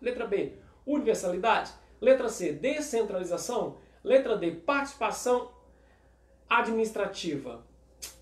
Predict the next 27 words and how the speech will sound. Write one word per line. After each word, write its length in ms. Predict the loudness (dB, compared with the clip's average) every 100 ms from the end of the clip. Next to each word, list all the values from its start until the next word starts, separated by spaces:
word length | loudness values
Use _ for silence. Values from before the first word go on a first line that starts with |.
| -20 -20 -20 -10
Vou 120 | -8
contar 200 | -6 -6
pra 120 | -4
vocês 400 | -2 2 4 4
aí, 140 | 2 0
vamos 260 | 0 -2
lá. 280 | -4 -8 -12 -20 -20 -20 -20 -20 _ _
Enquanto 240 | -2 -2 0
isso, 160 | -2
eu 80 | 0
vou 240 | 2 0 0
falando 300 | 0 0 0
aqui 160 | -2
com 100 | -2
o 140 | -2 -4
meu 340 | -4 0 -2
povo. 720 | -2 0 2 0 -2 -2 -2
Vamos 220 | -2 0
lá, 180 | 0 0
quem 180 | -4 -4
tá 100 | -4
aqui 180 | -4 -4
que 80 | -2
eu 20 |
ainda 160 | 0
não 140 | 0 0
falei? 580 | 0 0 0 -2 -6